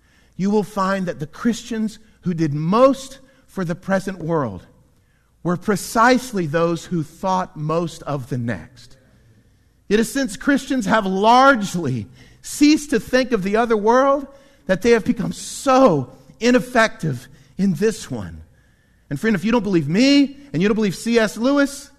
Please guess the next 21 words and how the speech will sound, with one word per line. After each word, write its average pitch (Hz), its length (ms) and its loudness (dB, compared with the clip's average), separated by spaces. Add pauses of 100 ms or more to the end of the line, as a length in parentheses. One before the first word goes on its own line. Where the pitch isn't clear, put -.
(280)
maybe 202 360 -2
you'll 190 120 0
believe 165 260 0
the 156 100 -4
Apostle 147 380 -4
Paul 143 240 -4
two 143 180 -6
chapters 120 440 -10
later 120 240 -6
in 101 80 -10
chapter 101 320 -10
three. 123 320 -8
He 131 100 -4
put 143 160 -6
it 127 100 -10
like 120 200 -8
this 123 260 -10
with 117 100 -10
an 127 80 -8
exclamation 135 720 -8
point. 113 320 -10